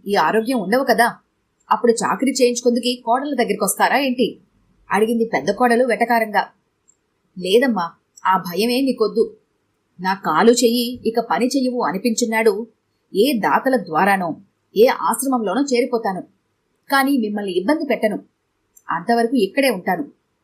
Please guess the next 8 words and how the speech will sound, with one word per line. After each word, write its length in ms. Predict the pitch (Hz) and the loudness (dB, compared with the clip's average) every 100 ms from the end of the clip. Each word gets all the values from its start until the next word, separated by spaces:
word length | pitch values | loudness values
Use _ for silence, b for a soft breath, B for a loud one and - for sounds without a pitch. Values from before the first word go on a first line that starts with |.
| _ _ | _ _
మీకు 200 | 214 240 | -2 0
ఎవరికైనా 520 | 233 151 180 220 247 247 | 0 2 0 2 2 0
నన్ను 180 | 226 | -2
చూడాలనిపిస్తే 920 | 208 175 190 233 220 220 220 233 214 226 _ _ _ | -6 0 2 2 0 -2 0 2 2 -4 _ _ _
నిరభ్యంతరంగా 760 | 185 254 247 262 220 196 175 233 | -2 0 0 -2 -2 -4 -2 0
రావచ్చు, 480 | 196 196 190 - - _ _ _ 170 | 0 0 -4 -8 -10 _ _ _ -8
వెళ్ళొచ్చు." 560 | 185 226 220 - 151 - _ _ _ _ _ _ _ _ _ 175 | -4 0 0 -2 -6 -8 _ _ _ _ _ _ _ _ _ -8
"అమ్మా," 420 | 170 180 262 | -2 4 4